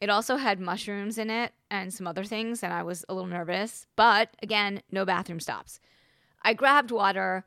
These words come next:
a few times throughout the race at the water stations just to kinda mix it up 'cause I did have the electrolytes in my water.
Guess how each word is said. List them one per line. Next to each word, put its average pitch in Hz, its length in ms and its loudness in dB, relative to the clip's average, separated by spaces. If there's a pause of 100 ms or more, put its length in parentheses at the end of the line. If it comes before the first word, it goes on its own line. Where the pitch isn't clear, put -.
(200)
a 208 60 -4
few 254 240 -4
times 180 640 -4 (240)
throughout 185 360 0
the 196 80 -8
race 175 540 -4
at 190 180 -2 (120)
the 185 220 -6
water 180 340 -4
stations 214 680 -6
just - 220 -10
to 220 80 -6
kinda 185 220 -8
mix 175 280 -12
it 165 60 -8
up 165 180 -6
'cause - 160 -10
I 185 80 -2
did 180 240 -8
have 170 400 -4
the - 160 -14
electrolytes 170 680 -8 (100)
in 196 220 -4
my 202 120 -2
water. 220 480 0